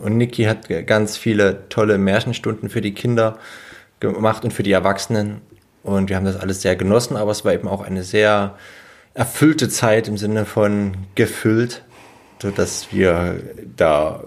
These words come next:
gar keine Minute frei hatten für den Podcast. Aber jetzt sind alle wieder abgereist. Das Haus bes-,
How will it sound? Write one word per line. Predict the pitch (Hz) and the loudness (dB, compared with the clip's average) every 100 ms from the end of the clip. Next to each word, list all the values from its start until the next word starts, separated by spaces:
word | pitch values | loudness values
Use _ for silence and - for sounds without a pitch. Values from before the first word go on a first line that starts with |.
| - - | -10 -2
gar | 85 | -2
keine | - 92 | 0 0
Minute | 87 92 92 | 2 2 0
frei | - 85 87 | -4 -2 0
hatten | 90 - 92 | -2 -4 -8
für | - 90 90 - - - - - | -2 -2 -2 -8 -20 -20 -18 -6
den | 98 | -2
Podcast. | 123 123 - 113 110 107 | 0 0 2 0 0 -2
Aber | 101 | 2
jetzt | 107 117 - | 2 2 0
sind | 113 107 | -2 2
alle | 113 113 | 2 2
wieder | 107 98 | 0 0
abgereist. | 127 - 113 104 117 123 - | -2 0 4 6 4 0 -6
Das | 98 - - | -6 -6 -4
Haus | 107 104 107 - - - _ _ _ _ - | 0 0 -2 -10 -16 -20 _ _ _ _ -8
bes-, | 101 - - - | -6 -6 -10 -14